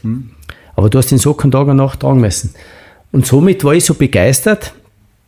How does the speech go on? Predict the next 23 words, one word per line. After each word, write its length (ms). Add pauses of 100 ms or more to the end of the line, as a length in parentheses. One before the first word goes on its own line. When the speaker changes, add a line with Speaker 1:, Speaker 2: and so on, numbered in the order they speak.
(580)
Speaker 2:
Und 200
auch 60
der 120
Wolfgang 340
hat 160
das 120
gesehen 300
bei 80
mir, 160
dass 140
das 160
funktioniert. 560
Und 180
so 140
sind 220
wir 80
eigentlich 240
diesen 340
Speaker 1:
Mhm. 140 (340)
Speaker 2:
Sockengeschichte 960
hineingestartet 960
und 200
dann, 320